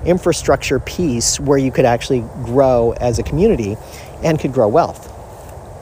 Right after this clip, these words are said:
And he created the, uh, Federal Housing Administration, which was very specifically designed to help foster this and make it happen. And then there was a group called the Home Loan Corporation that was actually there to provide loans for people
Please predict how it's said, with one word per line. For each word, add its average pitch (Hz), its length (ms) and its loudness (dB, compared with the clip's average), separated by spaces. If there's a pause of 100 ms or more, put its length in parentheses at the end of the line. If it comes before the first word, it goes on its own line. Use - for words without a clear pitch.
(380)
And 139 360 4
he 175 160 0
created 190 360 6
the, 135 200 2
uh, 120 120 6
Federal 143 460 2
Housing 147 480 0
Administration, 107 760 -4 (380)
which 160 200 4
was 143 160 4
very 151 200 6
specifically 143 640 -2
designed 113 500 0
to - 200 -2
help 113 280 2 (380)
foster 143 340 2
this 87 260 -4
and 120 80 -2
make 107 180 -2
it 107 80 -4
happen. 185 280 -2 (1040)
And 151 100 2
then 190 120 6
there 233 80 4
was 214 100 0
a 170 60 0
group 139 240 2
called 127 180 2
the 131 80 0
Home 156 300 2
Loan 180 200 2
Corporation 113 680 -2 (420)
that 147 240 4
was 131 340 0
actually 135 460 0
there 123 300 4
to 127 240 -2
provide 110 420 0
loans 208 540 2
for 123 180 0
people 110 380 -2